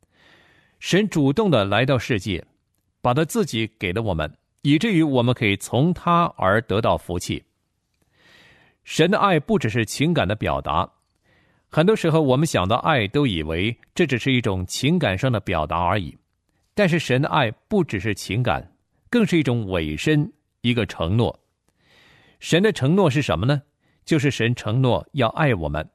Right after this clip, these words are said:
要把好处和福气赐给我们。这是神对我们的爱，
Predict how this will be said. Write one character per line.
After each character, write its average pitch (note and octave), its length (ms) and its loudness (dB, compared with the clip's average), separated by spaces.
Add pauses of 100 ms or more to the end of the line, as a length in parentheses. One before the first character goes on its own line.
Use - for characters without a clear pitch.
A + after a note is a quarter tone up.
(140)
要 F#3+ 120 2
把 C#3+ 140 0
好 E2 320 0
处 A2 300 -4 (100)
和 A2 240 -2
福 A#2+ 260 -4
气 G#2+ 240 -4
赐 - 240 -6
给 A#2 100 -2
我 D#2+ 160 -4
们。 C2+ 160 -8 (640)
这 D#3 140 2
是 C3+ 100 0
神 A#2 260 0
对 D3 140 2
我 F2+ 160 0
们 D#2+ 80 -4
的 G2+ 60 -4
爱， F2 280 -4